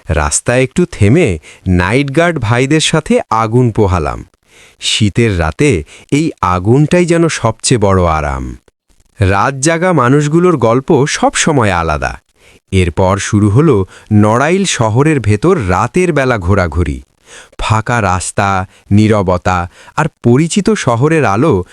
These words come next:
সব মিলিয়ে অন্যরকম এক অনুভূতি। দিনের কোলাহল না থাকলেও রাতের নড়াইল যেন আরও শান্ত,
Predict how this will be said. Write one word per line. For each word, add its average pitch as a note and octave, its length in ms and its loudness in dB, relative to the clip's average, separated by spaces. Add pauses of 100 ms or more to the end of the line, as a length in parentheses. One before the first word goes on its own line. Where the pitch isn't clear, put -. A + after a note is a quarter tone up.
(160)
সব G3 380 0
মিলিয়ে D3 460 4 (120)
অন্যরকম E3 720 2
এক G2+ 180 0
অনুভূতি। F2 600 0 (600)
দিনের A2 500 2
কোলাহল G2 540 0
না G2+ 180 2
থাকলেও D3 540 0 (240)
রাতের F#2+ 560 0
নড়াইল G2+ 520 0 (240)
যেন C3+ 220 0 (160)
আরও G2+ 340 0
শান্ত, E2 600 -2